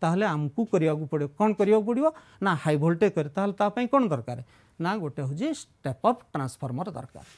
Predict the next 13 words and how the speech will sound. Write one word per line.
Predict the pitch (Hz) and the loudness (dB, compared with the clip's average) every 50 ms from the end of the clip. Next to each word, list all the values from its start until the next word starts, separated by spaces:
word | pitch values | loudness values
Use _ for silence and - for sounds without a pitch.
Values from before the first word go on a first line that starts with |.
| _ _ _ _ _ _ _ _ _ _ _ _ _ _ _ _ _ _ _ _ _ _ _ - | _ _ _ _ _ _ _ _ _ _ _ _ _ _ _ _ _ _ _ _ _ _ _ -18
ଷ୍ଟେପ୍ | - - 202 170 - - | -2 0 0 2 4 2
ଅପ୍ | 180 170 202 | 2 0 0
ଟ୍ରାନ୍ସଫର୍ମର | - - 135 120 - - 127 123 131 - | -2 -4 -4 -4 -4 -6 -8 -6 -6 -8
ଦରକାର। | - - - - 131 147 - _ _ _ _ _ - | -10 -12 -14 -16 -20 -20 -20 _ _ _ _ _ 2
Then | 147 214 240 247 262 277 - _ _ _ _ - | 4 4 4 4 2 -4 -10 _ _ _ _ 0
another | - 185 202 220 220 262 269 | 4 4 6 8 8 8 8
is | 262 233 226 190 | 8 6 2 0
the | 233 294 330 - - _ _ - | 0 -2 -2 -4 -12 _ _ -12
step | - - - - _ - 285 302 302 - 180 147 135 | -10 -10 -10 -4 _ 4 4 4 4 2 -2 -2 2
down | 143 156 156 185 214 226 214 | 4 6 8 8 8 6 6
transformer, | - 185 156 135 127 - - 113 110 117 104 98 - - - _ _ _ _ _ _ _ _ _ _ - | 4 2 0 -2 -2 -4 -8 -12 -12 -10 -12 -12 -16 -18 -20 _ _ _ _ _ _ _ _ _ _ 0
ଯେଉଁଟାକି | 196 202 196 208 196 - 294 330 330 - _ _ _ _ - | 2 2 2 2 0 0 -2 -2 -4 -6 _ _ _ _ -2
ଆମେ | 202 240 302 | 0 2 2